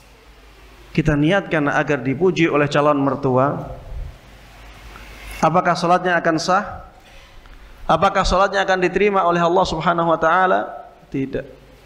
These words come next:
Kalau kita salat, kita membaguskan salat kita agar teman-teman kita tahu bahwa kita khusyuk, kita sempurna salatnya, tidak akan diterima. Kita harus mentauhidkan Allah dalam salat kita.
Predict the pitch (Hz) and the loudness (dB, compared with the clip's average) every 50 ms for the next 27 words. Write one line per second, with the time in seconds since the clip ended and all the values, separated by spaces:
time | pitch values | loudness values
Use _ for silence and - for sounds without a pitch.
0 | - - - - - - - - - - - - - - - - - - - - | -20 -20 -20 -20 -20 -20 -20 -20 -20 -20 -20 -20 -20 -20 -20 -20 -20 -20 -20 -20
1 | - - - - - - - 147 156 160 165 190 185 175 156 147 - 165 156 156 | -20 -20 -20 -20 -8 -2 0 2 2 2 2 2 2 2 0 0 2 2 2 2
2 | 160 165 160 156 147 156 147 151 147 147 143 135 143 139 139 160 156 - 156 151 | 4 2 2 0 -2 -2 -2 0 0 0 2 2 2 0 0 -2 -4 -2 -2 -2
3 | 143 - 151 143 143 139 147 156 151 156 135 143 135 131 139 139 - 139 143 143 | -2 0 0 0 0 0 0 -2 0 0 0 0 2 0 -2 -2 0 0 0 0
4 | 143 135 143 143 151 147 135 147 139 143 135 135 - 147 147 151 156 139 143 139 | 0 0 0 0 0 0 0 0 0 0 0 0 0 0 0 0 0 0 0 0
5 | 139 135 135 135 - 147 143 147 151 143 143 - - 156 151 - - - 165 156 | 0 0 -2 -2 -2 -4 -2 0 0 0 0 0 0 0 0 0 2 2 4 4
6 | 151 151 151 151 156 151 151 151 151 - - - - - - - - - - 160 | 6 6 6 4 4 2 -2 -6 -10 -14 -16 -20 -20 -20 -20 -18 -6 -2 0 2
7 | 156 165 151 147 - 160 147 139 160 156 147 156 151 143 - 147 135 147 151 147 | 2 2 2 2 0 0 0 0 0 0 2 2 0 0 0 0 2 2 0 0
8 | - - 151 147 147 147 147 - - - - - - - - - - - - - | -2 -4 -4 -2 -2 -4 -6 -10 -14 -20 -20 -20 -20 -20 -20 -20 -20 -20 -20 -20
9 | - - - - 127 110 113 127 - 147 139 127 120 - 147 156 151 135 113 - | -20 -14 -8 -4 -2 0 0 0 0 -2 -2 -2 -2 -2 0 0 0 0 -2 -4
10 | - - - - - - - - - - - - - - - - - - - - | -8 -12 -16 -20 -20 -20 -20 -20 -20 -20 -20 -20 -20 -20 -20 -20 -18 -16 -8 -4
11 | - 151 143 143 143 135 135 - - 139 135 - 127 127 - 165 156 - - 131 | -2 0 0 2 2 2 0 0 -2 -2 -2 -2 -2 -2 -2 -4 -6 -4 -4 -4
12 | 127 - 139 143 147 165 160 139 135 127 127 120 - - 120 120 113 - - 127 | -2 -2 -2 0 0 0 0 0 -2 -2 -4 -4 -4 -4 -4 -4 -6 -6 -6 -6
13 | 117 - 113 110 | -4 -2 -2 -4